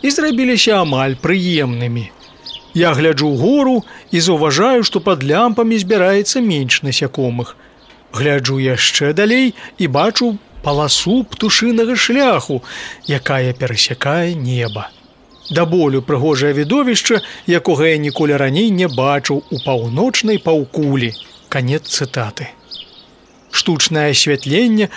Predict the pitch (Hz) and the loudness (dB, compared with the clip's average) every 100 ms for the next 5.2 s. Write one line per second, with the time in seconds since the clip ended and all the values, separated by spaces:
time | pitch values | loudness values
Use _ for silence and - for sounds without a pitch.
0 | - - 170 147 190 208 220 208 208 196 | -8 -2 0 2 2 2 2 2 2 2
1 | - 175 156 196 208 - 196 156 202 202 | 0 0 0 2 2 2 2 4 2 0
2 | - 190 156 196 202 202 - - 214 156 | 0 0 2 2 2 -2 -6 -6 -2 0
3 | 190 185 143 175 180 170 160 - 156 139 | 2 2 2 2 2 0 0 0 0 -2
4 | - 139 131 135 120 - 123 117 123 - | -2 -2 0 -2 -4 -2 -2 -2 -4 -6
5 | - | -8